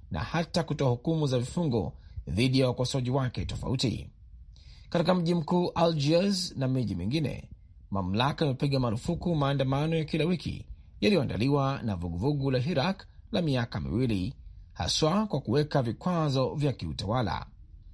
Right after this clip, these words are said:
Ikiwa leo ukandamizaji wa serikali unawapa viongozi wake nguvu ya juu ndogo, kuna hatari ya kuwa na matokeo mabaya katika kipindi kirefu,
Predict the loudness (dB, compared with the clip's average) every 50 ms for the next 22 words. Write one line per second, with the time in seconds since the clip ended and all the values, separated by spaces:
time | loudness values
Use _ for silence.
0 | -20 -20 -20 -18 -16 -12 -8 -8 -4 -2 0 2 2 2 4 4 4 4 4 4
1 | 2 2 0 -2 -2 -2 -2 -2 -2 0 0 0 0 0 0 -2 -2 -4 -4 -4
2 | -2 0 0 2 0 -2 -2 -6 -10 -18 -20 -20 -20 -20 -18 -12 -8 -4 0 2
3 | 2 2 2 0 0 0 0 0 2 0 2 2 2 2 0 0 0 2 2 2
4 | 2 2 2 2 2 2 2 2 2 2 2 2 2 0 0 -2 -2 -4 -4 -6
5 | -4 0 2 2 4 4 4 2 2 0 2 2 2 2 2 2 0 -2 -2 -4
6 | -10 -16 -20 -20 -20 -18 -10 -4 -2 -2 0 0 0 0 2 2 4 4 4 4
7 | 2 2 2 0 0 0 2 0 -2 -2 -4 -4 -2 0 0 0 0 2 2 0
8 | 0 0 0 -2 -6 -8 -12 -14 -18 -20 -20 -18 -20 -16 -12 -8 -4 -4 -4 -2
9 | -4 -4 -2 -2 -2 -2 -2 0 2 2 2 2 2 -2 -2 -2 -2